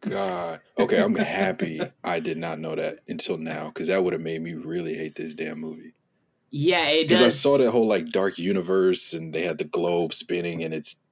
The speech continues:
Speaker 1: ooh, it's dark and scary, but I kinda blew past that, and I was just like, "All right, let's get to the mummies." So, yeah, knowing that, yeah, I'm glad that didn't pan out for them.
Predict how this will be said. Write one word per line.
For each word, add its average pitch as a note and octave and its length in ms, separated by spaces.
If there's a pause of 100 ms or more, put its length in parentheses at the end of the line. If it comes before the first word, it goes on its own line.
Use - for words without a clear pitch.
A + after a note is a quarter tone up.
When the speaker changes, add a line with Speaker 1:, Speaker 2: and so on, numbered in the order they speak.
(140)
Speaker 1:
ooh, F#3+ 300
it's D#2+ 240 (120)
dark E2+ 380
and D#2 140
scary, E2+ 540
but D#2+ 300 (300)
I - 60
kinda - 200
blew - 200
past - 340
that, F#2 220 (1000)
and D#2+ 140
I D#2+ 60
was D#2 140
just D#2 160
like, D2+ 300 (140)
"All F2+ 80
right, E2 100
let's D#2+ 140
get - 120
to - 80
the D2+ 80
mummies." E2 680 (260)
So, - 200
yeah, D#2+ 120
knowing G2 400
that, E2+ 380
yeah, D#2 300
I'm D#2+ 120
glad D#2 600 (140)
that - 160
didn't - 280
pan - 240
out - 140
for - 100
them. - 240